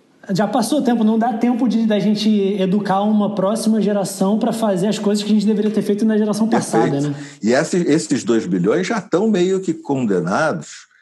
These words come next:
Speaker 2: a, mesmo dando tudo certo, terminarem suas existências num planeta diferente. Isso não tem mais como evitar. É como você falou, o jogo tá quatro a um.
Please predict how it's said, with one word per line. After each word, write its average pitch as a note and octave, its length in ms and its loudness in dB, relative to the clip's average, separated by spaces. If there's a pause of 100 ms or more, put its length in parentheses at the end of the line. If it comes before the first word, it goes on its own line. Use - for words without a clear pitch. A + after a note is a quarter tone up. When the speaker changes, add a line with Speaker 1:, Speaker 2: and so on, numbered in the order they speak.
(340)
Speaker 2:
a, G#3+ 80 -4
mesmo G#3+ 540 0
dando A#2+ 320 0
tudo F2 300 -4
certo, D#3 600 -6
terminarem C#3+ 920 -4 (160)
suas F2+ 320 -4
existências E2+ 920 -8 (600)
num C#3 160 -2
planeta D3+ 460 0
diferente. E3 840 -4
Isso G#3 220 -6
não G#3 120 -2
tem G#3 160 0
mais F3+ 300 -2
como F3 220 -4
evitar. F3 520 -2 (180)
É G2+ 60 0
como D#3 180 -4
você G3 140 -2
falou, G3+ 320 -2
o - 20 -4
jogo E3+ 240 0
tá A3 140 -8
quatro A#3 340 -4
a E4 40 -2
um. A3 240 0